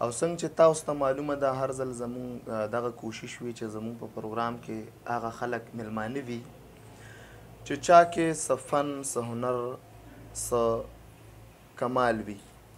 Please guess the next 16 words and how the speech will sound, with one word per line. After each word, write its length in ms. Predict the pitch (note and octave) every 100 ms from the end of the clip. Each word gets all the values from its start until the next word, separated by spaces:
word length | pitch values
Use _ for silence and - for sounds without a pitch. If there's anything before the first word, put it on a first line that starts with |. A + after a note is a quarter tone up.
| - - - - - - - - - -
په 100 | C#3
ننني 240 | D3 G3+ G3+
پروګرام 480 | F3+ D#3 D#3 D#3+ D#3+
کې 200 | C#3+ C#3+
زموږ 360 | B2 B2 C#3
سره، 460 | C3+ B2+ A#2 A#2 A2 - - - - - - -
آ، 340 | A2 G#2 G#2 G#2
یو 500 | G#2 G#2 G#2 G2+ G#2
نوی 260 | A#2 D3 C3+
فیس، 680 | - B2 A2+ A#2 - - -
نوی 300 | G#2+ B2 B2+
چهره، 540 | A#2+ A2+ G#2+ G#2+ G#2+ G#2 - -
نوی 360 | A2 A#2 A#2 A2 G#2+
هنرمند 440 | A2 G#2+ G#2 G#2+ G#2
ده. 340 | G2+ G#2 - - - - - - - - - - - - - -
شاندانه. 760 | - - A#2 A2+ A2+ A2 G2